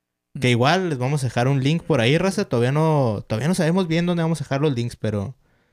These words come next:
Speaker 2: Ah, en la descripción de YouTube. Creo que en, en Spotify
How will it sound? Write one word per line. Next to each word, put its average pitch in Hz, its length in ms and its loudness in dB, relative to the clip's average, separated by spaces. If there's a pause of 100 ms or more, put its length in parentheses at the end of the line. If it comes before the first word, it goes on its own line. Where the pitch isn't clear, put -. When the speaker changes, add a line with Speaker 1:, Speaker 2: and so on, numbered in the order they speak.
(500)
Speaker 2:
Ah, 127 280 -4
en 131 60 -6
la 131 80 -4
descripción 147 500 -6
de 170 80 -2
YouTube. 233 440 -4 (220)
Creo 190 240 -4
que 160 220 -2
en, 131 220 -6
en 135 120 -6
Spotify 156 380 -8